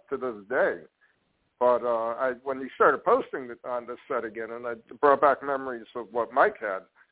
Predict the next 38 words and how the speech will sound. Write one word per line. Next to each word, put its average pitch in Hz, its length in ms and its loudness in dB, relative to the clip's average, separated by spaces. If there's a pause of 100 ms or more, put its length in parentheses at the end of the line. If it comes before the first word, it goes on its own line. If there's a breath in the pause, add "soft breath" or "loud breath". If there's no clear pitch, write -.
(360 soft breath)
uh, 110 380 -8
I 123 100 -6
just 139 200 -8
found 135 240 2
it - 80 -4
to 131 80 -6
be 110 200 -12
fascinating 127 680 2
to 110 80 -16 (100)
see, 131 300 -6 (580)
see 180 160 4
it 175 80 6
again 113 480 -4
and, 110 240 -12
and 117 160 -10
to 127 60 -6
actually 120 640 0 (100)
see 117 280 -2
the, 101 380 0
um, 101 320 6 (800 soft breath)
uh, 92 140 2 (520)
and, 117 300 6
and, 127 180 0
uh, 123 60 2 (240)
not, 147 200 2 (140)
let 143 120 0
me 143 100 0
rephrase 131 560 0
that, 120 200 -2
to 139 100 -6
appreciate 151 600 -4 (320)
even 147 260 -4
more 156 260 4 (100)
so 127 160 -6
the 113 80 -12
rarity 135 520 0
of 98 160 -12
it, 98 100 -18